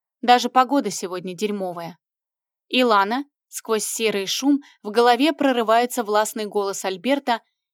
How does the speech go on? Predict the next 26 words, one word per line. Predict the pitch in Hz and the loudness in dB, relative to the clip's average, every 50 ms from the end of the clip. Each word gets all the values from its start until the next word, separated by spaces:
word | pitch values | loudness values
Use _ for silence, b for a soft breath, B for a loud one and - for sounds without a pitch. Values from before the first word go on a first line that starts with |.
| _ - | _ -2
и | 240 | 0
я, | 247 254 330 349 | 4 4 6 6
наконец, | 320 294 285 - 226 220 233 262 262 - - | 6 4 2 0 -2 -2 -2 -2 -2 -2 -2
обращаю | - 214 175 202 196 185 - 220 214 220 220 | -2 -2 -2 -2 -4 -4 -4 -6 -6 -6 -6
на | 214 | -8
него | 202 196 185 185 196 | -8 -8 -6 -6 -8
внимание. | 185 185 202 196 185 175 165 160 156 165 160 _ _ _ _ _ _ _ _ _ _ _ - | -6 -8 -10 -8 -8 -10 -10 -12 -14 -18 -20 _ _ _ _ _ _ _ _ _ _ _ -2
«Ты | 269 277 | 0 2
позавтракала? | 277 269 254 226 320 349 349 - 277 - - 190 175 165 165 _ _ _ _ _ _ _ _ | 4 4 6 6 6 4 4 2 -8 -8 -6 -8 -10 -10 -12 _ _ _ _ _ _ _ _
Может, | - 240 262 254 - | 2 2 2 2 4
начнешь | 269 262 262 - 285 269 247 | 2 2 2 2 2 2 2
готовиться?» | 233 269 269 269 359 370 320 247 175 - - - - _ _ _ _ _ _ _ _ _ _ _ _ _ _ _ _ _ _ _ _ _ _ | 2 2 2 4 2 2 2 0 -2 -6 -12 -18 -20 _ _ _ _ _ _ _ _ _ _ _ _ _ _ _ _ _ _ _ _ _ _
«Да, | 208 208 240 277 320 | 0 6 6 8 8
сейчас». | 311 - 262 240 - - 254 254 - - _ _ _ _ _ _ _ _ _ _ _ - | 6 4 -2 -4 -2 -2 -4 -4 -4 -8 _ _ _ _ _ _ _ _ _ _ _ -4
Дарю | 214 208 233 233 311 339 | 2 4 4 6 6 6
ему | 320 285 247 233 233 226 | 6 6 4 2 0 0
улыбку, | 220 233 277 330 - _ - - 240 247 _ _ _ _ _ _ - | 0 0 0 -2 -2 _ -10 -10 -10 -10 _ _ _ _ _ _ 0
на | 247 262 | 0 0
что | 277 - - 370 | 2 4 4 4
Альберт | 330 269 233 196 277 311 302 _ | 4 4 2 2 0 0 0 _
тоже | - 240 240 220 247 | -4 -4 -4 -2 -4
улыбается. | 240 233 226 208 185 190 175 165 160 151 - - - _ _ _ _ _ _ _ _ _ _ _ - | -6 -6 -6 -8 -8 -8 -8 -10 -10 -14 -18 -20 -20 _ _ _ _ _ _ _ _ _ _ _ -2
Мы | 254 262 277 | 2 2 4
только-только | 285 339 320 311 339 320 - 349 302 - - 208 | 4 2 2 2 0 0 2 2 2 2 0 -2
начали | 196 196 294 - - 196 | -2 -4 -4 -4 -4 -4
общаться. | 202 208 208 - - 196 180 - - - | -4 -4 -4 -6 -8 -8 -8 -8 -12 -20